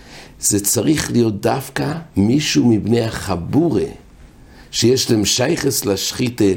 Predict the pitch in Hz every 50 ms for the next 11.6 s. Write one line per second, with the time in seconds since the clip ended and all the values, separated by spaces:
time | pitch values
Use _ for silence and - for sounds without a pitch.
0 | - - - - - - 110 117 110 104 110 131 160 165 139 113 104 - - -
1 | 92 78 67 - - _ - - - - - - - - - - - - - -
2 | - - 98 98 - - 110 104 101 101 98 - 110 113 120 147 151 147 - -
3 | _ - - - - - - - - 131 165 202 - - - - 160 143 120 117
4 | - - 151 156 151 139 117 120 - - 117 107 101 98 - - - 127 120 135
5 | 127 - - 170 175 170 - - - - - _ _ - - - - - - 123
6 | 135 147 135 120 113 107 90 - - 117 123 123 127 110 123 135 - - 127 123
7 | 127 117 - 120 101 98 110 104 113 120 120 143 131 - - 98 95 - 101 98
8 | 101 - 101 - - - - - - - - - - - - - - - - -
9 | 165 220 240 226 202 156 147 190 196 151 139 143 120 120 131 123 95 110 123 120
10 | 117 110 110 107 104 101 - - 156 165 151 117 - - 117 95 98 98 - -
11 | - 107 98 92 - - 90 92 - - -